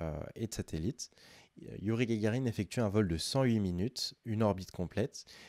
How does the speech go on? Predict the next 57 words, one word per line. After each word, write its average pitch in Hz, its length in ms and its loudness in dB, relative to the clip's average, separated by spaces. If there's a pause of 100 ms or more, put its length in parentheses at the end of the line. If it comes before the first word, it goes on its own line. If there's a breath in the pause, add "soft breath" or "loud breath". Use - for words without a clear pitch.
(200 loud breath)
et 90 400 0
revient 107 340 2
sur 98 220 -4
Terre 123 340 2
en 117 60 -2
se 98 140 -4
posant 92 360 -2
au - 20 0
milieu 101 360 0
de 95 140 -4
la 82 220 -2
campagne 95 360 -2
russe. 92 500 -2
Et - 60 -6
donc 87 180 -6
les 87 140 -2
premiers 120 500 0 (400 loud breath)
à 90 140 0
le 85 320 0
voir 104 300 -4
sortir 117 300 -2
de 104 80 0
son 95 180 -4
vaisseau 87 240 -2
sont 87 220 -6
un 80 80 -6
fermier 104 560 0 (360 loud breath)
et 117 80 2
une 110 120 2
petite 98 320 -2
fille, 127 340 2 (340 loud breath)
et 95 120 -2
il 92 80 2
leur 92 180 2
dit : « 104 160 -2
N'ayez 107 240 4
pas 92 140 4
peur, 110 360 0
je 98 120 -8
suis 98 220 -2
un 90 60 0
soviétique 98 560 -2
comme 101 280 2
vous, 104 260 -2 (320 loud breath)
qui - 160 0
revient 98 280 4
de 95 60 4
l'espace 95 480 2
et 107 60 -2
qui - 160 -6
doit 92 80 8
trouver 107 240 2
un 107 60 4
téléphone 107 440 0
pour 98 160 -4
appeler 110 220 0
Moscou. » 98 380 -4